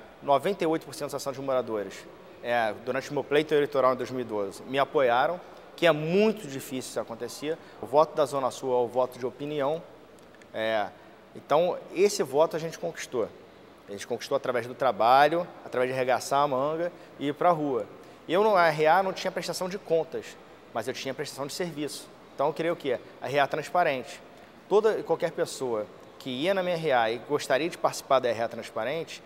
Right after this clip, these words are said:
ela recebia um e-mail semanal com todas as reuniões que eu tinha interna e externa, ofício pra quem eu mando, ofício pra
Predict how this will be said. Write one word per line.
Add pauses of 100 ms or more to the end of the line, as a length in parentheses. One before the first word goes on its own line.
(220)
ela
recebia
um
e-mail
semanal (220)
com
todas
as
reuniões
que
eu
tinha
interna (260)
e
externa, (240)
ofício
pra
quem
eu
mando, (420)
ofício
pra